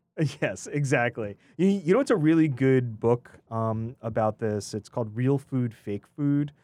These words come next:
Um, it's by Larry Olmsted, and it's probably, I don't know, maybe five or six years old, this book. And, uh, the title of, of the book, you know, is,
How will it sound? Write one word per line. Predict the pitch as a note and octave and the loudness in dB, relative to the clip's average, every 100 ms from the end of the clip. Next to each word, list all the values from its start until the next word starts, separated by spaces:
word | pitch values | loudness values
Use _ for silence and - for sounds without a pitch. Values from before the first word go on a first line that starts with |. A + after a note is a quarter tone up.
| _ _ _ | _ _ _
Um, | A2+ G#2+ G#2+ | -6 -4 -6
it's | - | -6
by | A#2 A2 | -2 -2
Larry | A2 A2 A2 | 0 0 0
Olmsted, | G#2 A2 A#2+ C3 B2 A#2+ - _ _ - | 0 -2 -4 0 0 0 -4 _ _ -6
and | A#2+ A#2 A#2+ - | -4 -4 -6 -10
it's | F#3 | -12
probably, | - F4 G#3+ C3+ A2 G2+ _ | -6 -4 -2 -2 -2 -4 _
I | D3 | -8
don't | A#2+ | -6
know, | G2 | -6
maybe | G#2+ A2 | -8 -8
five | - G2+ | -8 -10
or | F#2+ | -10
six | G2 - | -12 -12
years | G2 | -10
old, | G2 F#2+ | -10 -10
this | F#2 | -12
book. | - F#2+ - _ _ _ | -10 -10 -10 _ _ _
And, | A#2 A#2 A#2+ A#2+ A#2 A#2 - _ _ - | -4 0 0 -2 -4 -6 -12 _ _ -6
uh, | B2 A2+ A2+ A#2+ | -2 -2 -4 -6
the | B2 | -8
title | A#2 B2+ A#2 A2 | -4 -2 0 0
of, | G#2+ A2 | 0 -2
of | G#2 | -6
the | G#2+ | -6
book, | A2+ G#2 - | -4 -6 -6
you | A#2 A#2 A2+ | -12 -10 -8
know, | G2+ G#2 | -6 -4
is, | G#2 G2+ | -6 -8